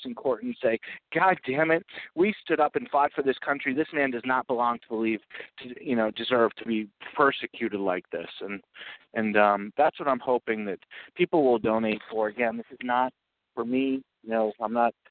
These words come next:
I'm not asking for any financial gain. The hotel cost would be great. But, you know, we need to bring in veterans and people. And that's what I've been doing here the past couple of days, honestly. I've been talking to people and letting them know about this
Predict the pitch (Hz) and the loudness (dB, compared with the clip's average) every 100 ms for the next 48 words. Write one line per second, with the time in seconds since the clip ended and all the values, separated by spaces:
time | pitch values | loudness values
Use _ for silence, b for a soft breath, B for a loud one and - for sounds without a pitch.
0 | b _ 113 110 110 123 - 139 131 143 | b _ -2 -2 -2 -6 -6 -10 -2 0
1 | 135 131 127 123 123 - 113 113 123 113 | 0 0 0 0 -2 -6 -4 -2 -2 -6
2 | 120 - 123 123 139 123 - 123 123 - | -10 -4 -4 0 0 0 -2 -8 -8 -8
3 | 131 131 131 _ B B B _ 107 - | -4 -4 -4 _ B B B _ -4 -4
4 | _ 90 110 113 143 143 131 127 120 120 | _ -8 -6 -4 -2 -2 -4 -8 -4 -4
5 | 117 110 107 - 110 208 202 - 277 254 | -4 -2 -2 -2 -8 -10 -12 -14 -10 -2
6 | 196 190 - - B B 131 170 175 185 | 2 2 0 -16 B B 2 2 2 0
7 | 147 123 120 139 120 117 107 101 113 98 | 0 0 2 2 0 -6 -12 -8 -8 -8
8 | - 107 98 101 107 107 98 110 110 - | -8 -8 -6 0 0 0 -4 -6 -8 -6
9 | 92 90 98 92 101 107 - 107 - 110 | -6 -6 -10 -16 -10 -10 -10 -16 -12 -12
10 | - 104 101 98 104 101 98 104 101 107 | -8 -8 -6 -8 -8 -10 -6 -6 -6 -8
11 | 107 104 | -12 -18